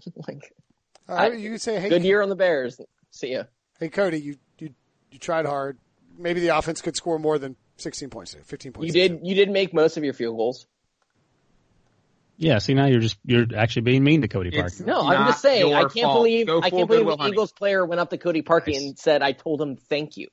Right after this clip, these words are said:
Speaker 2: How about
Speaker 3: You're
Speaker 2: this?
Speaker 3: talking
Speaker 2: If
Speaker 3: about,
Speaker 1: That's
Speaker 3: you're talking
Speaker 1: horrible.
Speaker 3: about Breach's great
Speaker 1: And, and
Speaker 3: Rob
Speaker 1: I'll say this. I, we just did my su-,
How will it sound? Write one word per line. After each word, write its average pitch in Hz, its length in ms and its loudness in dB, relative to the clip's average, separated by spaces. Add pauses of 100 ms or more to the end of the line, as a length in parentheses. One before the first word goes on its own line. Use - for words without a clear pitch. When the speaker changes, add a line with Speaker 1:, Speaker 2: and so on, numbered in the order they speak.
Speaker 2:
How 214 60 8
about 254 140 6
Speaker 3:
You're 240 80 10
Speaker 2:
this? 208 80 8
Speaker 3:
talking 180 140 8
Speaker 2:
If 170 100 4
Speaker 3:
about, 175 100 -2
Speaker 1:
That's 180 180 0
Speaker 3:
you're 165 80 6
talking 190 280 6
Speaker 1:
horrible. 160 160 6
Speaker 3:
about 104 100 -4
Breach's 151 320 -4
great 135 380 0
Speaker 1:
And, 220 140 4 (100)
and 214 160 -6 (260)
Speaker 3:
Rob 143 220 4
Speaker 1:
I'll 196 100 2
say 214 160 2
this. 180 320 0 (380)
I, 175 140 4
we 165 200 -2
just 185 220 -4
did 180 120 2
my 175 120 2
su-, 185 180 -2